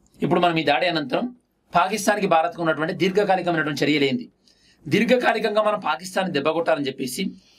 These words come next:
ఫస్ట్ ఇప్పుడే మనం డిస్కస్ చేసినట్టు Organisation for Islamic Cooperation ద్వారా ఒత్తిడి పెంచినాం మనం, అది ఒక పాయింట్. రెండో పాయింట్ ఏంటంటే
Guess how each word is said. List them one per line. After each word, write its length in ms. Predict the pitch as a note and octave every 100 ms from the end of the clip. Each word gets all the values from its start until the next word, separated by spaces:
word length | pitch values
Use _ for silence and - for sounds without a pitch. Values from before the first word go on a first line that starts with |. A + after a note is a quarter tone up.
| -
ఫస్ట్ 260 | F#3 - -
ఇప్పుడే 220 | - A3
మనం 120 | G3+ F3+
డిస్కస్ 240 | D#3+ - D3+
చేసినట్టు 340 | C#3+ C#3+ B2+ G3+ - _ _ C#3
Organisation 600 | F3+ G3+ G3+ F#3+ F#3 F#3+ -
for 100 | F#3+ D#3+
Islamic 380 | C#3+ - F#3+ F#3 F#3
Cooperation 420 | D#3+ E3+ E3 E3+ C#3+
ద్వారా 140 | D#3+ D3+
ఒత్తిడి 200 | F3 E3
పెంచినాం 280 | C3 B2 A2+
మనం, 140 | - - _ _ _ _ _ D3
అది 100 | D#3 C#3+
ఒక 100 | -
పాయింట్. 260 | D3+ B2 - - _ _ _ _ - C#3
రెండో 220 | D#3+ A3 B3
పాయింట్ 220 | A#3 F#3+ F3
ఏంటంటే 320 | E3+ C#3+ E3